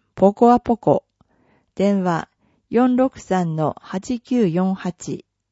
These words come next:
大和なでしこコーラス十周年記念コンサート。六月二日日曜、十四時開演。十三時三十分会場。サンアゼリア小ホール、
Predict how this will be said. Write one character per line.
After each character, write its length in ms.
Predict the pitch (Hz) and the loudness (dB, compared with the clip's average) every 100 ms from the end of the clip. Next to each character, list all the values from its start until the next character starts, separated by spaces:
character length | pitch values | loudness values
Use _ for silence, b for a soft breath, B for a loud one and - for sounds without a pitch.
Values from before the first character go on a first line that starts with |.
| _ _ _ _ _ _ _ _ _ _ _ _ | _ _ _ _ _ _ _ _ _ _ _ _
大 140 | 185 214 | -2 0
和 280 | 262 262 254 | 2 2 2
な 120 | 240 | 2
で 140 | 254 | 2
し 120 | 247 | -2
こ 160 | - 214 | -2 -2
コ 200 | - 233 | 2 4
ー 40 | 190 | 4
ラ 120 | 160 | 2
ス 300 | - 135 - _ _ | -2 -4 -6 _ _
十 160 | - 190 | -4 -4
周 300 | - 262 269 | -4 -2 0
年 240 | 208 143 | 0 -2
記 160 | 143 190 | -4 0
念 220 | 233 247 | 2 0
コ 140 | - 233 | 0 0
ン 40 | |
サ 200 | 220 175 | 0 -2
ー 60 | 156 | -4
ト。 240 | - 139 - _ _ _ _ _ _ _ _ _ _ - | -4 -6 -6 _ _ _ _ _ _ _ _ _ _ -8
六 240 | 208 254 | -4 0
月 240 | 247 254 233 | 0 -2 -6
二 240 | - - | -8 -8
日 140 | 220 | -2
日 340 | 214 208 - 202 | 0 0 -2 0
曜、 320 | 196 147 - _ | 2 2 0 _
十 200 | - 254 | -4 0
四 140 | 262 208 | 2 0
時 100 | 156 | -2
開 320 | - 165 156 | -4 -2 -2
演。 260 | 151 147 - _ _ _ _ _ | -4 -8 -12 _ _ _ _ _
十 200 | - 254 | -4 -4
三 240 | - 247 202 | 0 0 0
時 100 | 151 | -2
三 240 | 202 208 | -2 -2
十 140 | 202 | -2
分 320 | 220 - 147 170 | -4 -6 -10 -8
会 240 | 165 170 | -4 -4
場。 400 | 151 156 151 - _ _ _ _ _ _ _ _ | -2 -4 -4 -6 _ _ _ _ _ _ _ _
サ 220 | - 240 | -2 0
ン 80 | 254 | 2
ア 120 | 247 | 2
ゼ 160 | 254 233 | 2 2
リ 120 | 180 | 2
ア 60 | |
小 260 | 147 202 202 | 0 2 0
ホ 220 | 208 190 | 2 2
ー 60 | 165 | 2
ル、 220 | 135 - | 0 -6